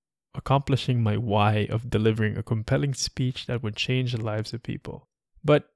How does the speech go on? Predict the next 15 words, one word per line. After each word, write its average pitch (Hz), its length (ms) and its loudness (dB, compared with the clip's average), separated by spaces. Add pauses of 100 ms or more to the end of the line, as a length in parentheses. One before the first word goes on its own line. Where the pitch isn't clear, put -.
my 139 200 4
why 190 400 2
was 165 200 0
bigger 151 360 0
than 139 220 0
the 127 60 -4
setback. - 640 -4
My 127 140 4
why 135 340 2
was 143 180 2
bigger 135 320 4
than 123 200 0
the 107 80 -4
stage 143 420 0
fright. - 320 -8